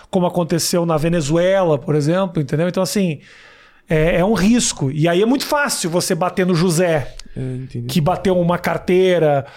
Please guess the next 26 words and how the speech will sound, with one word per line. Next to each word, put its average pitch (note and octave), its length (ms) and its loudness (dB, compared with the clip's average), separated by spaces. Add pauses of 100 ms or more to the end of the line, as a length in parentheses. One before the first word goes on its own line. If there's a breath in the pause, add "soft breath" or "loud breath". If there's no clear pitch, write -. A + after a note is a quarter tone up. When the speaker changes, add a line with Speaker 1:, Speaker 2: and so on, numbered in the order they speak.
(140 loud breath)
Speaker 1:
ou D#3+ 140 2
que, D#3 720 2 (240 loud breath)
ah, D3 340 2
vendeu F3 340 0
droga E3+ 520 0
pra D#3 140 -2
pagar E3 440 -2
o D#3+ 40 0
leite E3 400 0
do, C#3+ 160 -4
dos C#3+ 220 -4
filhos. C#3 460 -2 (360 soft breath)
Difícil F#3 520 0
é - 40 0
você D4 260 0
comprar A#3 360 -2
essas B3 220 -2
brigas A3 400 0
grandes, A3+ 420 0
porque - 200 -12
aí - 100 -2
você A#3 140 0
perde - 300 0
muito. B3+ 400 0
Então, F3 220 -2
Speaker 2:
Exato. A2 320 -10